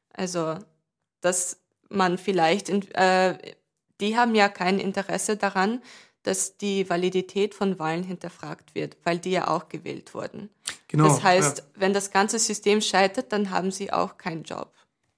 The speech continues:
Speaker 2: Weil, weil sie sind Teil des Systems
Speaker 1: Sie
Speaker 2: und
Speaker 1: sind
Speaker 2: er hat
Speaker 1: Teil
Speaker 2: ja,
Speaker 1: des Systems
Speaker 2: <laughs> er hat
Speaker 1: eigentlich.
Speaker 2: sie
Speaker 1: Also,
Speaker 2: ja auch angegriffen,
Speaker 1: also
Speaker 2: vier
Speaker 1: das
Speaker 2: Jahre
Speaker 1: Ganze
Speaker 2: lang,
Speaker 1: war,
Speaker 2: ja.
Speaker 1: der Trumpismus war, war purer Populismus. Die sind ja aber die Eliten und die, also die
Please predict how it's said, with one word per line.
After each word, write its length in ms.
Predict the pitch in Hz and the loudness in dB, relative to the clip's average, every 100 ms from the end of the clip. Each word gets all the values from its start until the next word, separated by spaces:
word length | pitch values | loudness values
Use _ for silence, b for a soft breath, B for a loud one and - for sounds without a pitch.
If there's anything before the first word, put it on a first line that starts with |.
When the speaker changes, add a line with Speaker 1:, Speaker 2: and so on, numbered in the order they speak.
| _ _ _ | _ _ _
Speaker 2:
Weil, 300 | 165 165 143 | 4 6 6
weil 100 | 147 | 6
sie 120 | 151 | 6
sind 260 | 156 175 - | 6 4 2
Teil 200 | 156 160 | 0 4
des 180 | 175 170 | 6 6
Systems 480 | 156 - 170 190 147 | 4 6 6 6 6
Speaker 1:
Sie 40 | |
Speaker 2:
und 80 | 214 | 6
Speaker 1:
sind 140 | - | 8
Speaker 2:
er 60 | - | 8
hat 60 | |
Speaker 1:
Teil 180 | 220 202 | 8 8
Speaker 2:
ja, 60 | 302 | 8
Speaker 1:
des 140 | 285 | 2
Systems 460 | 262 247 262 254 - | -4 -2 2 4 6
Speaker 2:
<laughs> 0 | |
er 400 | 180 208 185 160 | 8 8 6 6
hat 100 | 170 | 6
Speaker 1:
eigentlich. 80 | - | 6
Speaker 2:
sie 80 | |
Speaker 1:
Also, 180 | 214 196 | 4 6
Speaker 2:
ja 160 | 175 160 | 8 8
auch 200 | - - | 6 4
angegriffen, 640 | 143 147 131 147 139 143 | 4 2 0 -2 0 0
Speaker 1:
also 160 | 196 214 | 4 6
Speaker 2:
vier 80 | 147 | 8
Speaker 1:
das 80 | |
Speaker 2:
Jahre 120 | 135 160 | 8 8
Speaker 1:
Ganze 200 | 233 277 | 8 6
Speaker 2:
lang, 80 | |
Speaker 1:
war, 160 | 233 233 | 6 6
Speaker 2:
ja. 80 | - | 6
Speaker 1:
der 180 | 214 214 | 2 2
Trumpismus 640 | 208 202 190 233 226 - | 0 0 -2 -2 -4 0
war, 360 | 202 190 - - | 2 2 -2 -4
war 240 | 180 180 | 0 0
purer 460 | - - 185 196 190 _ _ | 0 -6 -6 -4 -4 _ _
Populismus. 840 | 202 196 220 233 247 254 254 254 - _ _ - - | -4 -4 -2 0 0 0 -2 -4 -8 _ _ -20 -10
Die 320 | 196 214 214 - _ _ _ _ _ _ - | -4 0 -2 -4 _ _ _ _ _ _ -10
sind 380 | 185 196 302 | 0 2 4
ja 140 | 226 190 | 2 2
aber 220 | 175 180 | 2 -2
die 180 | 180 190 | -4 -4
Eliten 400 | 185 185 208 214 | -4 -6 -4 -2
und 180 | 202 202 | -2 -2
die, 160 | 196 190 | -10 -10
also 380 | - 190 185 180 | -8 -8 -8 -10
die 340 | 170 175 170 | -10 -10 -10